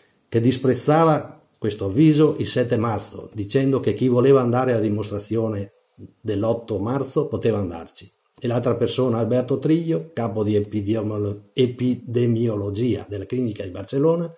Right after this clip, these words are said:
che non solo ha negato la pandemia, bensì l'ha derisa. Questo quando era più che evidente. L'organizz-, l'Organizzazione Mondiale della Sanità ha avvertito il trenta gennaio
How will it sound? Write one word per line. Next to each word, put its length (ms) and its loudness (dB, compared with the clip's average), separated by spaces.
che 120 6
non 180 8
solo 260 6
ha 60 4
negato 360 2
la 120 -2
pandemia, 600 -4
bensì 360 2
l'ha 120 6
derisa. 440 4
Questo 680 2
quando 320 6
era 240 4
più 280 2
che 200 4
evidente. 800 -4
L'organizz-, 640 8
l'Organizzazione 840 8
Mondiale 480 6
della 200 4
Sanità 640 -2
ha 120 -2
avvertito 560 0
il 100 -2
trenta 340 4
gennaio 800 0